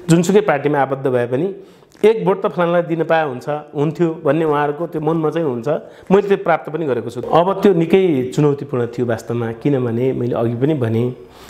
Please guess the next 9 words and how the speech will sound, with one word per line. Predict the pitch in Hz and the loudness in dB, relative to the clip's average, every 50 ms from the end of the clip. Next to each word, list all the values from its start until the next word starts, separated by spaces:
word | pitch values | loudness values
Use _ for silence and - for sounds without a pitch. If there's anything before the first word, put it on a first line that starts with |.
| - - - - | -20 -20 -16 -4
त्यहाँ | - 170 175 165 | 0 0 0 2
बस्ने | 151 143 - 160 160 | 0 -2 0 -2 -2
मान्छेहरू | 156 147 139 135 - 151 139 139 | 0 0 -2 -2 -2 -2 -2 -2
त, | 139 - | 0 -2
म, | 175 170 165 180 254 - 139 131 151 156 151 | -2 0 2 2 2 0 -2 -6 -8 -6 -2
मेरो | 147 170 170 170 | 0 2 2 2
एउटा | 151 139 147 139 | 2 2 0 -2
अनुभव | 131 127 127 120 110 | -2 -2 -2 -4 -4
छ, | - - - | -6 -8 -16